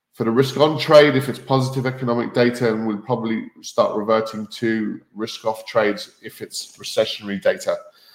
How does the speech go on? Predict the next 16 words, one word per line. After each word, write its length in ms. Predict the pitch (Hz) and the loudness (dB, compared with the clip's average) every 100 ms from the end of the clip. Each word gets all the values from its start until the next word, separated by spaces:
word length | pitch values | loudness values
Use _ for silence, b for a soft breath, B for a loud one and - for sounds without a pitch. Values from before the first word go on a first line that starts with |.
| b b | b b
So 500 | - - 127 104 - - | -2 6 6 6 0 -4
just 220 | 135 135 | -4 0
wanted 260 | 139 135 | 0 0
to 160 | 131 131 | 0 2
draw 220 | 131 127 | 2 2
your 180 | 123 113 | 4 2
attention 720 | 113 120 110 - 107 101 98 - | 0 -4 -4 -6 -10 -10 -12 -10
to 240 | - 120 | -4 0
that 340 | 107 101 - - | 0 0 -4 -16
potential 680 | - 107 104 - 101 98 - b b b b _ _ - | -10 -10 -8 -6 -6 -6 -12 b b b b _ _ -10
narrative. 680 | 104 110 107 104 98 - - - _ _ _ _ _ _ _ _ _ _ _ _ B B B B B B B | -2 2 2 0 -6 -8 -12 -20 _ _ _ _ _ _ _ _ _ _ _ _ B B B B B B B
So 640 | - 170 147 113 - - - _ _ _ _ _ _ _ _ _ _ _ _ | -4 6 6 6 0 -12 -20 _ _ _ _ _ _ _ _ _ _ _ _
broadly 540 | 113 123 143 180 170 160 | -16 -6 2 2 4 0
speaking, 840 | - - 156 - 120 123 120 120 | 0 2 2 2 -2 -2 -4 -4
we 220 | 127 127 | 0 2
have 680 | 127 135 139 131 123 - - | 0 0 2 2 0 -2 -12